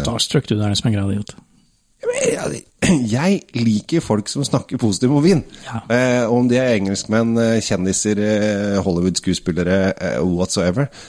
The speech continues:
Speaker 2: Til og med, eh, kanskje norske komikere kan være morsomme når de snakker om vin. Eh, så synes jeg det er topp. Eh, og alle som fremmer vininteresse setter jeg pris på.
Speaker 1: Ja,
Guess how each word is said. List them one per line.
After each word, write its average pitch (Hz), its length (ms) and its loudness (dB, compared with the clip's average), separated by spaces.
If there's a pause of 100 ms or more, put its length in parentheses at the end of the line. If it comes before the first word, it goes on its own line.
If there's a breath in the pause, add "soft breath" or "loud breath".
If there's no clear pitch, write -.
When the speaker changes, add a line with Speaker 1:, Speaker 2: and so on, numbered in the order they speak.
(140)
Speaker 2:
Til 87 160 0
og 95 80 0
med, 90 380 2 (160)
eh, - 0 - (100)
kanskje 85 240 -2
norske 87 320 -2
komikere 87 560 -2
kan 120 160 2
være 92 160 2
morsomme 80 380 0 (100)
når 78 160 -2
de 73 80 -2
snakker 78 240 -2
om 76 80 2
vin. 76 140 0 (560 loud breath)
Eh, 95 340 0
så - 160 -6
synes 90 240 -2
jeg 101 100 0
det 90 120 0
er - 80 -4
topp. - 240 -4 (100)
Eh, 101 720 2
og 107 240 -2
alle 82 240 2
som 104 160 -2
fremmer 87 640 0
vininteresse 104 720 0 (160)
setter - 240 -2
jeg - 80 -2
pris - 160 -4
på. - 140 -16 (180)
Speaker 1:
Ja, - 80 -10